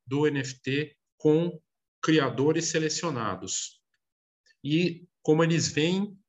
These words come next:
que essa tecnologia será uma forma de, de os criadores, e aí os fotógrafos entram nisso, artistas digitais, de uma forma geral, pra ganhar dinheiro, pra fazer o dinheiro de uma forma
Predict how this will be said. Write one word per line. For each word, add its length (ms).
que 80
essa 180
tecnologia 760
será 240
uma 160
forma 580
de, 280
de 100
os 120
criadores, 1000
e 80
aí 120
os 120
fotógrafos 680
entram 380
nisso, 520
artistas 560
digitais, 840
de 100
uma 200
forma 160
geral, 420
pra 220
ganhar 560
dinheiro, 720
pra 120
fazer 560
o 60
dinheiro 520
de 60
uma 140
forma 560